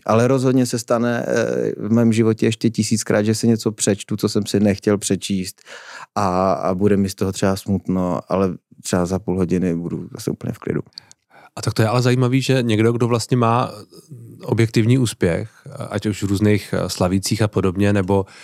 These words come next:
Speaker 2: nebo vyprodává ty O two arény a nebo ho prostě hrajou ty rádia, tak stejně, když si přečte od někoho, eh, sofistikovanější hejt, tak je mu z toho smutno. Že si
Speaker 1: A
Speaker 2: to
Speaker 1: to je
Speaker 2: k sobě
Speaker 1: snad,
Speaker 2: jako
Speaker 1: to je,
Speaker 2: pustíš.
Speaker 1: a je
Speaker 2: Asi
Speaker 1: to
Speaker 2: je to,
Speaker 1: zv-,
Speaker 2: asi
Speaker 1: je to
Speaker 2: je to,
Speaker 1: zvláštní?
Speaker 2: asi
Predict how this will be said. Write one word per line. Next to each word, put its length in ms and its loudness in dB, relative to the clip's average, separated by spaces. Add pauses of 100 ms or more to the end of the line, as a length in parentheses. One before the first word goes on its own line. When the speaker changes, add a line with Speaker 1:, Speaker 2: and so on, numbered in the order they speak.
(280)
Speaker 2:
nebo 460 2
vyprodává 460 2
ty 120 0
O 80 0
two 180 -4
arény 500 0
a 240 -2
nebo 200 -4
ho 140 2
prostě 260 -2
hrajou 160 2
ty 100 0
rádia, 240 2
tak 140 -4
stejně, 220 0
když 120 2
si 80 0
přečte 260 -2
od 120 2
někoho, 420 2 (420)
eh, 160 -4
sofistikovanější 1000 0
hejt, 260 2
tak 200 -6
je 60 4
mu 100 4
z 40 -4
toho 180 0
smutno. 400 -8 (800)
Že 60 -4
si 60 -2
Speaker 1:
A 40 0
Speaker 2:
to 60 2
Speaker 1:
to 40 -4
je 60 0
Speaker 2:
k 0 -
sobě 80 0
Speaker 1:
snad, 100 2
Speaker 2:
jako 120 -2
Speaker 1:
to 60 2
je, 60 4
Speaker 2:
pustíš. 320 -6
Speaker 1:
a 60 0
je 40 4
Speaker 2:
Asi 60 2
Speaker 1:
to 80 2
Speaker 2:
je 40 4
to, 80 2
Speaker 1:
zv-, 40 2
Speaker 2:
asi 100 4
Speaker 1:
je 40 2
to 60 2
Speaker 2:
je 40 4
to, 60 4
Speaker 1:
zvláštní? 480 2
Speaker 2:
asi 80 8